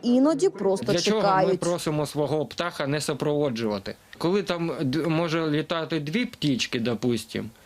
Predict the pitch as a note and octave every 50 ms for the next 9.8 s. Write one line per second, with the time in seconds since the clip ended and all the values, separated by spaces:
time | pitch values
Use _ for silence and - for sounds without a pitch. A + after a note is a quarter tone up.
0 | - - - - _ - - - - - - - - _ - - C#3 D3+ C#3+ -
1 | F#3 F#3 G#3 G#3+ E3 E3+ D#3+ D3+ C#3+ B2+ C3+ D3+ C#3+ C3 - C3 C3 B2 - -
2 | D#3+ D#3+ D3 D#3+ C#3 A#2+ A2 G#2 G2+ G2+ G#2 - - - - C3+ C3 - - -
3 | D#3 E3+ F#3 F#3 - - E3+ D#3 - - D#3+ D#3+ D#3+ E3 D#3+ D#3+ D3+ C#3+ C3 -
4 | - F#3 E3+ C3 - - G#2 F#2+ G2 G#2+ B2 C#3 D3 D3+ D3+ D3+ D3+ D3+ C3+ -
5 | C#3+ B2+ A#2+ A#2+ C3+ C#3 C3 C3 C3 B2+ B2 D#3 F3 F#3+ G#3 A3 G#3+ G3+ G3 F#3
6 | D#3 - - E3 E3+ F3+ F3 D#3+ D#3+ E3 D#3 C#3+ - - F#3 E3+ - - D3+ D3
7 | D3 - - - D3+ B2+ C3+ E3 G3 F3 C3 C#3+ C3 A#2 B2+ D3 D3+ D3+ C#3+ -
8 | - F3 G3+ F#3+ F#3 F#3 F3+ F3 E3+ E3 D#3+ - - - E3 D#3+ E3+ E3+ F3 E3+
9 | E3 D#3 D3+ D3 C#3+ C#3 C3+ B2+ A#2+ A#2 A#2 A2+ A2+ A2 A2